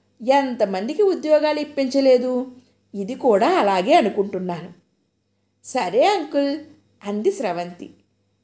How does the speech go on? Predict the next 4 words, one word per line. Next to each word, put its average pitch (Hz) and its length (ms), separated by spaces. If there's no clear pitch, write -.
"Very 339 300
good," 233 220
అన్నారాయన. 175 680
ఆయనకిప్పుడు 214 1000